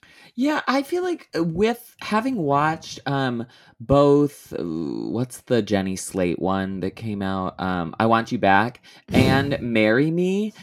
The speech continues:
Speaker 1: recently, which I both thought both of those were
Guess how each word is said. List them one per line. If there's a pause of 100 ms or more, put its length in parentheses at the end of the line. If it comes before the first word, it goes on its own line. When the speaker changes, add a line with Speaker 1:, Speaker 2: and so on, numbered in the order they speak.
(600)
Speaker 1:
recently,
which
I
both
thought
both
of
those
were